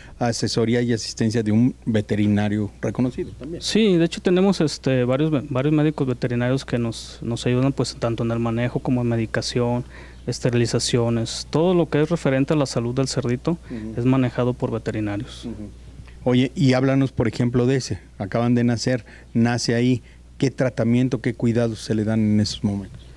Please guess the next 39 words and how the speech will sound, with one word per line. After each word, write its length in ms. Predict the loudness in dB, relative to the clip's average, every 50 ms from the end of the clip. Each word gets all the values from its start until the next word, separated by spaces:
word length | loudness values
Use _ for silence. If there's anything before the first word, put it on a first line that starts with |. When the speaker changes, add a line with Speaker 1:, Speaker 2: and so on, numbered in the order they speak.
| -20 -20 -20 -20 -20 -18 -8 -2
Speaker 2:
Eh, 260 | 0 2 2 2 2 2
pues 180 | 0 0 0
ahorita 360 | 2 0 2 2 4 4 6
lo 300 | 6 4 4 4 4 4
importante 460 | 2 2 0 -2 -2 -2 -2 -2 0 -2
es 40 |
dejarlos 340 | -2 0 0 0 0 -2 -2
tranquilos. 760 | -2 -2 -2 -2 -2 -2 -2 0 0 -2 -4 -6 -10 -16 -18 -14 -8 -4
Eh, 240 | 0 0 2 4 4
ya 80 | 2 2
posteriormente, 760 | 2 0 -2 0 0 2 2 2 4 4 4 2 2 2 2
en 120 | 2 4 4
unos 180 | 4 4 4
días 180 | 4 2 2 4
más, 240 | 4 4 4 2 0
se 260 | -2 -8 -4 -2 -2
les 140 | -2 0 -2
aplica 360 | -2 -2 -2 -4 -2 0 0
hierro 360 | 0 2 0 0 0 0 -2 -2 -6 -18 -20 -20 -20 -20 -20 -20 -20 -20 -20 -10 -4
y 220 | 2 4 4 4 4
se 160 | 2 2 0
les 160 | 0 2 0
aplica 460 | 0 -2 0 0 -2 0 0 0 0
un 160 | 2 2 0 0
coccidicida. 680 | -2 -2 -4 -2 -2 0 0 0 2 2 2 2 2 0 -2 -6 -12 -10 -6 -4 -4
Esto 160 | -4 -4 -6
es 60 | -8
para 240 | -6 -4 -4 -2 -2
prevenir 500 | -4 -4 -4 -2 -2 0 0 0 -2 0
diarrea. 400 | 0 0 0 2 2 0 0 0 -2 -6 -12 -18 -20 -20 -20 -20 -20 -20 -16 -10
Speaker 1:
Eso 240 | -8 -8 -6 -2 -2
es, 180 | -2 0 2 2
eh, 180 | 2 2 2 2
como, 640 | 0 0 2 2 2 4 2 2 2 0 -2 -4 -4
Speaker 2:
Eh, 60 | -2 -2
Speaker 1:
como, 180 | 0 0 0
Speaker 2:
tomado 360 | 2 0 0 0 0 0 -2
Speaker 1:
eh, 80 | 0 -2
Speaker 2:
y 160 | -2 -4 -6